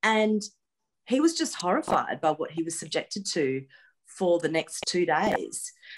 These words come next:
And, you know, he told me when, when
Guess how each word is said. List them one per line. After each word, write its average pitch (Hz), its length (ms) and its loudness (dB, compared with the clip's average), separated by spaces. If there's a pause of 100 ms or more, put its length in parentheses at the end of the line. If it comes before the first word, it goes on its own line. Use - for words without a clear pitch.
(140)
And, 247 180 6
you 247 60 6
know, 214 320 4 (600)
he 208 280 0
told 233 400 2
me 151 320 2
when, 175 420 -2 (280)
when 180 440 2